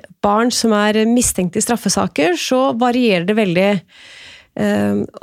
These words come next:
og heldigvis noen steder så har de begynt å gjøre det også på barnehusene. Eh, og mitt inntrykk er at det fungerer veldig bra. Men de gjør ikke alltid det, og innimellom så går det virkelig forferdelig galt.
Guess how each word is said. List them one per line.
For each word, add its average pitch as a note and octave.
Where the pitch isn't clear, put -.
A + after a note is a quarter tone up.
og A3+
heldigvis A#3+
noen B3
steder A#3
så -
har A3+
de A3+
begynt G#3
å A#3
gjøre G3+
det G3
også G3
på A3
barnehusene. G3+
Eh, A3
og A#3
mitt A#3+
inntrykk A3
er G3+
at G3+
det F#3
fungerer F#3+
veldig F#3+
bra. F#3
Men C4
de B3
gjør G#3
ikke -
alltid A3
det, D4
og B3+
innimellom G3+
så A#3
går F#3+
det A3+
virkelig -
forferdelig G3
galt. G3